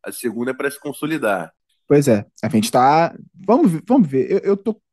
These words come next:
Speaker 2: tô curioso por esse Bengals, acho que vai ser um time bem forte. Então vamos caminhando pro final do nosso episódio, e a gente tá estabelecendo um quadro, um novo quadro no Primeira Descida, que chama Two Minutes Warning. Pra você,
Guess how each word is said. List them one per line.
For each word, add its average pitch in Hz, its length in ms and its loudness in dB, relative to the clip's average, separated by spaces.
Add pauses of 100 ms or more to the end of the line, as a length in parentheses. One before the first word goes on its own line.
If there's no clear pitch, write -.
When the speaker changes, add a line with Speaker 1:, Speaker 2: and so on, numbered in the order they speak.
(120)
Speaker 2:
tô 196 80 -6
curioso 160 380 -2
por 151 80 -6
esse 147 160 -6
Bengals, 131 380 -6
acho 131 160 -8
que - 20 -20
vai 135 80 -8
ser - 100 -12
um 135 40 -8
time 147 200 -10
bem 123 200 -4
forte. - 480 -16 (440)
Então 269 240 4
vamos 285 200 4
caminhando 240 420 4
pro 208 120 0
final 180 340 2
do 165 60 -4
nosso 151 200 -6
episódio, 135 560 2 (460)
e 285 80 -2
a 285 40 4
gente 254 240 4
tá 226 480 0
estabelecendo 220 500 4
um 240 60 4
quadro, 123 560 0 (120)
um 151 100 -12
novo 190 240 4
quadro 147 520 2 (100)
no 135 80 -6
Primeira 143 240 4
Descida, 147 480 2
que - 80 -6
chama 208 360 2 (160)
Two 427 140 6
Minutes 285 260 -2
Warning. 117 600 0 (720)
Pra 175 100 2
você, 202 560 4